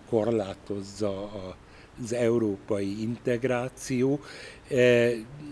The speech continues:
én avval egyetértek, hogy Európa az a nemzetek Európáját jelenti,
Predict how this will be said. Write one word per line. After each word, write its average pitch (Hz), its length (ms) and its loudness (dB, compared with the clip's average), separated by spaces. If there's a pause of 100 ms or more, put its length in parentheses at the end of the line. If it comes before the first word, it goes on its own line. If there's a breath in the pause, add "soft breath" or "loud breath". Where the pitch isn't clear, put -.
(240)
én 131 240 4
avval 123 340 2
egyetértek, 107 960 0 (180)
hogy 104 280 -2
Európa 107 800 -2 (600 loud breath)
az 101 400 -10 (160)
a - 20 -8
nemzetek 110 800 -2
Európáját 113 1160 -2
jelenti, 113 640 -2